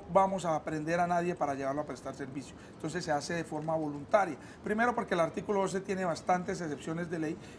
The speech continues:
y pues realmente el dos por ciento solamente de los colombianos prestamos servicio militar,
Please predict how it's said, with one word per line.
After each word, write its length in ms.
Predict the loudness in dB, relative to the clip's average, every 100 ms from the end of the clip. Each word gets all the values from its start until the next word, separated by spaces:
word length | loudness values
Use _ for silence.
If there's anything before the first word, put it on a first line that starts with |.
| -10
y 60 |
pues 180 | -4 0
realmente 560 | 2 2 0 0 -2 -2
el 200 | -2 0
dos 180 | 0 0
por 220 | 0 -2
ciento 320 | 0 -2 -2
solamente 460 | 0 0 0 -2 -2
de 40 |
los 160 | -2 -2
colombianos 560 | -4 -4 0 0 -2 -8 -16 -4
prestamos 460 | -2 2 2 2 0
servicio 400 | -4 -4 -4 -6
militar, 400 | -6 -4 -4